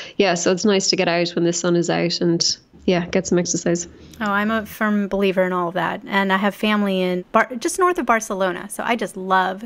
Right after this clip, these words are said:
Speaker 2: Spain.
Speaker 1: Oh,
Speaker 2: One of my
Speaker 1: wow.
Speaker 2: absolute favorite destinations. And, uh, let's talk a little bit about productivity,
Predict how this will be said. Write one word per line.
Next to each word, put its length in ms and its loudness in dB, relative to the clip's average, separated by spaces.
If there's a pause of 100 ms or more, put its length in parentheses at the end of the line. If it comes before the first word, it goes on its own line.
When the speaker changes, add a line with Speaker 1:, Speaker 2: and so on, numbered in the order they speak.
Speaker 2:
Spain. 380 -6
Speaker 1:
Oh, 100 4
Speaker 2:
One 80 4
of 60 2
my 160 2
Speaker 1:
wow. 60 -4 (440)
Speaker 2:
absolute 500 -2
favorite 400 -4
destinations. 840 -8 (680)
And, 360 2
uh, 100 -4
let's 240 0
talk 260 0
a 40 2
little 320 2
bit 260 0
about 540 2 (280)
productivity, 800 -2